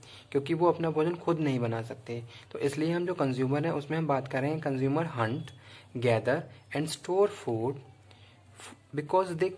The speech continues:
cannot make their own food। ठीक है, तो यहाँ पे हम बात कर रहे हैं three types of consumers की, जो कि क्या हो-, कौन होते हैं? हर्बीवोरस होते हैं, carnivorous और omnivorous। ठीक है,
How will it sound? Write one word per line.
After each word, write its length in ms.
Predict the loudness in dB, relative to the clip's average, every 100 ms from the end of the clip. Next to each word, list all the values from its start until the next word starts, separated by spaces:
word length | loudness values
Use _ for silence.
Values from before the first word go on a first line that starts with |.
| -4
cannot 380 | 0 0 2 0
make 300 | 0 -2 0
their 180 | 0 -2 -4 -6
own 180 | -4 -4
food। 280 | -6 -10 -12 -16 -20 -20 -20 -20 -8
ठीक 120 | -4
है, 120 | -4 -6 -20 -20 -20 -20 -20 -6 4
तो 60 |
यहाँ 180 | 6 6
पे 100 | 4
हम 120 | 4
बात 220 | 8 8 8
कर 160 | 0
रहे 140 | 2 0
हैं 140 | 0
three 260 | 0 2 4
types 360 | 2 2 -2
of 120 | -2
consumers 520 | -2 0 0 0 -4 -8
की, 240 | -8 -8 -2
जो 120 | -2
कि 180 | -2 -6
क्या 200 | -2 0
हो-, 160 | 0
कौन 180 | -2 0
होते 180 | 0 0
हैं? 100 | -2
हर्बीवोरस 760 | 0 -2 -2 -2 0 0 0
होते 200 | -4 -4
हैं, 180 | -6 -6 -12 -20 _ -20 -20 -20 -20 -20 -20 -20 -20 -20 -20 -10 -2
carnivorous 600 | 0 2 0 0 -2 -4
और 120 | -6
omnivorous। 800 | -4 -4 -4 -6 -8 -10 -14 -20 -20 -12
ठीक 140 | -8
है, 160 | -6 -8